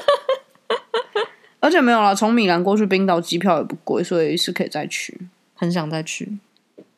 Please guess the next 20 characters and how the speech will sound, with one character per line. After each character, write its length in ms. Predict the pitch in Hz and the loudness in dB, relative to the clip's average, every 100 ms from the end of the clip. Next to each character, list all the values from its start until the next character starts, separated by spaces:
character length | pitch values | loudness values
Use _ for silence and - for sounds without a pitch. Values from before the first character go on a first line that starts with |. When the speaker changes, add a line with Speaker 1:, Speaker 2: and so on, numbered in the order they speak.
| _ _ | _ _
Speaker 1:
好 120 | - 170 | -4 0
啦， 160 | 165 | 0
纵 260 | 175 269 233 | 0 2 2
观 320 | 226 226 226 233 - | 2 2 0 -4 -2
冰 220 | 214 220 | 0 2
岛 160 | 175 | 0
这 80 | 165 | 0
一 40 | 180 | 0
趟 220 | 196 180 | 0 0
旅 160 | 160 | -2
行， 240 | 160 147 143 | -2 -4 -4
我 140 | 151 | -4
觉 100 | 151 | -2
得 80 | 156 | -2
还 100 | 160 | -2
是 120 | 160 | -2
蛮 180 | 160 147 | -2 -4
开 220 | 143 139 | -6 -6
心 280 | 143 139 135 | -6 -4 -4
的， 240 | 143 151 | -6 -10